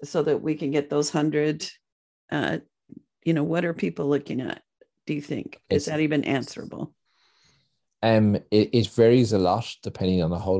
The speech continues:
Speaker 2: lot of things, but let, but let me try and give you some answer, 'cause I always like to detail. I don't like to be, um, too wishy-washy with this. So where, where I start with, I start with, so what's your marketing budget as a percentage of revenue?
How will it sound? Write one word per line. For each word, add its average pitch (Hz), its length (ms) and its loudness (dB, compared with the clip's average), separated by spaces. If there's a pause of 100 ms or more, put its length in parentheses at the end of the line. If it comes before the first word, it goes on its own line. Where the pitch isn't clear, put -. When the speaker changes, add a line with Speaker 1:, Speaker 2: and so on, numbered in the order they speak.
Speaker 2:
lot 85 60 -2
of 82 80 -8
things, 82 420 -6
but 95 140 0
let, 95 260 -4
but 101 120 4
let - 120 4
me 113 120 0
try 101 340 0
and 95 100 0
give 90 100 -2
you 90 60 -2
some 90 200 -4
answer, 82 260 -6
'cause 85 180 -6
I 82 120 4
always 87 280 0
like 156 160 2
to - 80 -16
detail. - 320 -6
I - 40 -4
don't - 200 -6
like 90 160 -6
to - 120 -18
be, 95 200 -4 (480)
um, 87 360 -2 (680)
too 117 200 4
wishy-washy 98 600 4
with 90 120 0
this. 87 180 2
So 110 140 2
where, 113 340 4
where 123 160 4
I 120 120 4
start 120 540 -2
with, - 320 -10 (120)
I 98 100 2
start 98 460 0
with, - 240 0 (340)
so - 180 2
what's 110 300 4
your 107 140 4
marketing 95 440 0
budget 92 320 -4
as 82 120 -8
a 90 80 -2
percentage 80 480 -4
of 82 120 -6
revenue? - 420 -4